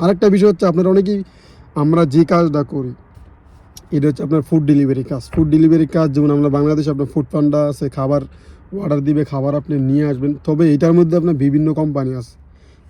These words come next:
যেমন আমরা যে কোম্পানিতে করি এখন আপনার লগি কোম্পানি, লজিস্টিক কোম্পানি আর কি, লগি। এটা হচ্ছে আপনার জাহাজের কাজ আমরা করি। দেখেন, আমরা যারা পুরান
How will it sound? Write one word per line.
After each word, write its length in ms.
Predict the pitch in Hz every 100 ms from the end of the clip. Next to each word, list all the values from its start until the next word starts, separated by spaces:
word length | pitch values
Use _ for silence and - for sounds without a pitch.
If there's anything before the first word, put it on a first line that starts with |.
| 131
যেমন 180 | 143 151
আমরা 300 | 147 156 151
যে 120 | 151
কোম্পানিতে 460 | 165 160 160 151
করি 220 | 147 156 156
এখন 180 | 160
আপনার 220 | 151 147 135
লগি 320 | 135 143 151
কোম্পানি, 460 | 156 147 151 156
লজিস্টিক 420 | 143 131 135 - 147
কোম্পানি 280 | 147 135 131
আর 40 |
কি, 100 | 135
লগি। 300 | 127 123 127 175 - - _ - -
এটা 120 | 139 135
হচ্ছে 180 | -
আপনার 240 | 135 139 135 120 - 127
জাহাজের 500 | 143 143 139 147 143 -
কাজ 160 | 143 143
আমরা 220 | 139 131
করি। 300 | - 139 - - - - - 139
দেখেন, 200 | 175 185
আমরা 300 | 156 160 170
যারা 200 | 185 180
পুরান 320 | - 165